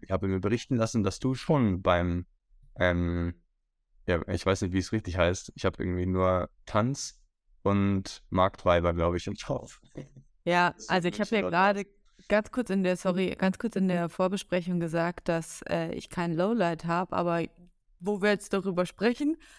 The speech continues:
Speaker 2: hab ich doch. <laughs>
Speaker 1: Ja, wie war das denn da? Wie war's vor Ort? Wie, äh, hast du das Ganze erlebt? Kannst du's empfehlen? Ist ja hier auch so ein bisschen,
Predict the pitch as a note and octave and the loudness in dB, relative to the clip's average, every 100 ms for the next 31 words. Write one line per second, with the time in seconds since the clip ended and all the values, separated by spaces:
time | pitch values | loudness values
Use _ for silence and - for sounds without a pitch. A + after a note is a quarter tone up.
0 | - _ _ - A#3 C#4 D#4+ - - A3+ | -20 _ _ -6 2 2 2 -4 2 2
1 | F#3+ B3 C#4+ - - - F3+ A3 D4+ - | 4 2 0 -2 -16 -8 -4 -2 -2 -2
2 | C#4 - E4 - D#4 - - - - - | -4 -2 -2 0 -2 -2 -8 -8 -20 -16
3 | - F#3 - - _ _ _ - - A2+ | -6 -4 -6 -8 _ _ _ -14 -2 -2
4 | - A#2+ G#2+ G2+ C3 B2+ - G2 F#2 F#2+ | 4 4 4 4 4 4 0 2 4 4
5 | G2 - C#3+ A#2+ A#2 A2+ - A#2+ G2+ G#2 | 2 0 0 2 4 2 2 2 4 2
6 | G2+ _ _ _ - G#2+ G2 G2 - F#2+ | -2 _ _ _ -6 0 2 4 4 4
7 | F#2 G2 G2+ G#2+ G2 - G2 F#2 - F#2+ | 4 4 2 0 -2 2 0 0 0 2
8 | C3 - - G#2 G2+ F#2+ F#2 F2 G2 A2 | 0 -2 -4 -4 -4 -2 -2 0 0 0
9 | C#3+ - A#2+ G#2 A2 G2+ A2+ G#2+ G#2+ G#2+ | -2 -8 -6 0 2 4 4 2 0 -2
10 | A2 - C3+ | -2 -2 -2